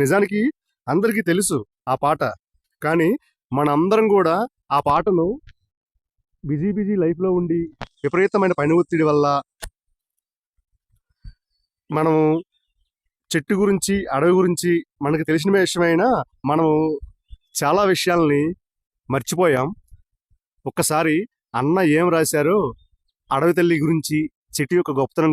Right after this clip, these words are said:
గురించి నేను మళ్ళీ మనందరికీ గుర్తు చేయాలనుకుంటున్నాను.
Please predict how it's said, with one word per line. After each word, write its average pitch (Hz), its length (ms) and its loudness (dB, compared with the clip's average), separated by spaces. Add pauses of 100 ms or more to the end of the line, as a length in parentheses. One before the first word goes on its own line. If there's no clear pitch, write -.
గురించి 147 320 0 (460)
నేను 151 220 2 (440)
మళ్ళీ 175 280 2
మనందరికీ 170 560 0 (100)
గుర్తు - 220 -10
చేయాలనుకుంటున్నాను. 131 760 -2